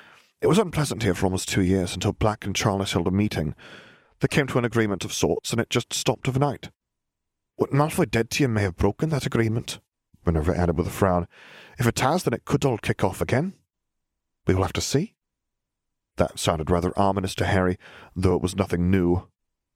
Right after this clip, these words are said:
From his first day at Hogwarts, the rivalry and incidents between the students of Gryffindor and Slytherin House were prevalent. It appeared, if any had taken exception to what Malfoy had done, it would very much be the same. "Think nothing of it," Poppy urged.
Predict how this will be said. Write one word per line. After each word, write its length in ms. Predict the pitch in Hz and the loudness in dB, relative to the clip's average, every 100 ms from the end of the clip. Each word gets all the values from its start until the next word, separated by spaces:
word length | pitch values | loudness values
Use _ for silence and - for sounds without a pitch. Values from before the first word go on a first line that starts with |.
| _ _ | _ _
From 180 | - 117 | 2 2
his 160 | 101 - | 2 0
first 320 | 110 95 - | 0 0 0
day 180 | 123 117 | 2 2
at 100 | 107 | 2
Hogwarts, 500 | 101 95 98 92 - - - - | 0 2 2 0 -2 -16 -6 0
the 80 | 101 | 2
rivalry 520 | 107 104 104 95 92 | 2 2 0 2 2
and 100 | 90 | 2
incidents 440 | 101 - 92 76 | 0 0 -2 -2
between 360 | - - 104 92 | -4 0 2 2
the 60 | |
students 400 | 90 - 92 85 | -2 0 0 0
of 100 | 87 | -4
Gryffindor 380 | - 104 90 85 | -2 -2 0 0
and 100 | 87 | 0
Slytherin 380 | - 98 92 87 | 0 -2 0 0
House 320 | - 92 - | 0 -2 0
were 140 | 120 92 | -2 0
prevalent. 580 | - 117 90 78 76 - - - - - _ _ | -2 -2 -4 -8 -8 -10 -16 -20 -20 -20 _ _
It 100 | - | 0
appeared, 420 | 120 - 131 104 113 | 0 0 0 0 -2
if 240 | 90 - | -4 0
any 180 | 95 92 | 0 2
had 120 | 92 | 0
taken 260 | - 95 90 | 0 0 -2
exception 440 | - - 110 - | -2 -2 -2 -4
to 80 | 101 | -2
what 120 | 101 | 0
Malfoy 440 | 104 95 90 98 | 2 0 0 2
had 160 | 92 82 | 2 2
done, 300 | 135 113 113 - - - - - | 0 2 -2 -8 -20 -20 -16 -2
it 60 | 135 | 0
would 120 | 113 | 2
very 220 | 98 87 | 2 0
much 180 | 85 - | -2 -2
be 80 | 78 | -2
the 80 | |
same. 440 | 87 - 92 73 82 - _ _ _ _ _ _ _ _ _ | 0 0 0 -2 -10 -12 _ _ _ _ _ _ _ _ _
"Think 220 | - 208 175 | -2 0 2
nothing 260 | 143 120 | 2 2
of 140 | 92 101 | 2 4
it," 440 | 101 - - - _ _ | 2 0 -10 -12 _ _
Poppy 320 | - 82 80 78 | -4 -2 0 2
urged. 400 | 78 76 - | 2 0 -2